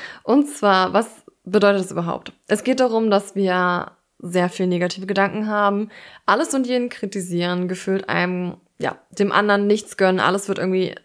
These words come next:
in den Dreck gezogen sozusagen, ins Negative gezogen. Und wo kommt das Ganze her? Welchen Coaching-Ansatz kann man nutzen, um das zu lösen? Und natürlich auch am Ende drei Learnings für dich. Das erfahrt ihr alles heute in dieser Folge.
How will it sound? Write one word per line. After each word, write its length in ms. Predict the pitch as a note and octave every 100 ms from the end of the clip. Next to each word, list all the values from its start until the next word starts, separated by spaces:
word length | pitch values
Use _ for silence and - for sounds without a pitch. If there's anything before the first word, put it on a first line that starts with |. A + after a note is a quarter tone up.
| _
in 120 | G3
den 40 | G3
Dreck 180 | F3 F3
gezogen 340 | G3 F3+ F3
sozusagen, 600 | F3 F3 F3+ F3 F3 F3+
ins 220 | E3+ E3+
Negative 420 | F3+ F3+ F3+ F3+
gezogen. 580 | F3 F3 F3 F3 F3 F3 - - - - _
Und 560 | F#3+ F#3+ F#3 F#3+ F#3 -
wo 220 | F3+ G#3
kommt 220 | D4 D4+ B3+
das 120 | B3
Ganze 300 | G3+ G3 F#3
her? 340 | G3+ G#3 G#3+
Welchen 240 | G3 G#3 G3
Coaching-Ansatz 840 | F#3+ F#3 F#3+ - F3 F3 F3 E3+
kann 160 | - G3
man 120 | G3
nutzen, 240 | F3+ -
um 80 | E3+
das 180 | D#3+ D#3+
zu 100 | E3+
lösen? 440 | E3 F3+ G3 C#4 - - - - -
Und 120 | C4
natürlich 300 | C4+ B3 G#3+
auch 100 | G3
am 80 | F#3
Ende 220 | F#3 F3+
drei 180 | F3 E3+
Learnings 360 | E3+ E3+ E3+
für 120 | - E3
dich. 240 | G#3 C#4+
Das 200 | G3 G#3
erfahrt 340 | F#3 E3+ E3+
ihr 80 | -
alles 320 | E3+ E3+ E3+ - _
heute 240 | E3 E3
in 100 | E3+
dieser 220 | E3 E3+ E3
Folge. 560 | E3+ E3 E3 F3+ C#4